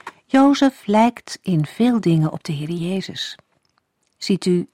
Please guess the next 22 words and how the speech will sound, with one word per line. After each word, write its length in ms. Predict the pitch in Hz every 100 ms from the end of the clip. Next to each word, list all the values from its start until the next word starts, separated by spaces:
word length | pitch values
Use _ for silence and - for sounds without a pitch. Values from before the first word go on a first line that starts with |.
| _
hem 300 | 156 160 208
staan, 500 | - - 147 185 262 - _ _ _ _
midden 280 | 196 220 214
tussen 300 | 190 - 170
de 80 | 165
mensen 420 | 175 196 - 185
die 160 | 180
zo 140 | 175 156
hard 260 | 151 214
mogelijk 420 | 196 190 175 175 180
roepen 320 | 180 175 160 - - -
dat 180 | 175 -
ze 100 | 175
hem 160 | 165
kwijt 380 | - 185 202 -
willen: 320 | 156 175 202 _
"Kruisig 560 | 240 240 247 - 180
hem. 340 | 151 160 233 - _ _ _ _ _ _ _ _ _ _ _ _ _ _ -
We 140 | 190
willen 280 | 254 254 220
hem 120 | 151
niet. 460 | 143 147 - -